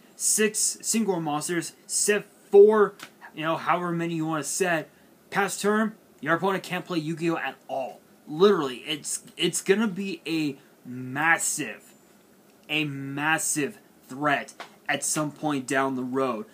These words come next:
But again, Sky Striker is, is another one that needs to get hit as well. I feel like all three, all three spells, Hornet Drones, M-, Multi-Roll, and Engage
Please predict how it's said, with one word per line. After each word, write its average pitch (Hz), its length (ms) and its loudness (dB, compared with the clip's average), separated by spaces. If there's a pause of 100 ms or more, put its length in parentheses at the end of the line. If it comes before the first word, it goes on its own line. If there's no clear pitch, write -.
(160)
But 147 120 -2
again, 170 340 2
Sky 185 260 2
Striker 190 260 6
is, 170 160 0
is 151 220 -4
another 165 360 -2
one 151 300 -4
that 143 180 -4
needs 147 180 -4
to - 60 -16
get 131 160 -4
hit 143 100 -2
as 117 140 -4
well. 117 340 -4 (300)
I 123 80 -4
feel 214 200 4
like 214 300 6
all 180 240 2
three, 185 580 -4 (600)
all 196 180 4
three 190 200 -6
spells, 190 560 0 (360)
Hornet 214 260 2
Drones, 226 320 2
M-, 156 360 -4
Multi-Roll, 202 440 2
and 170 140 -4
Engage 170 520 -4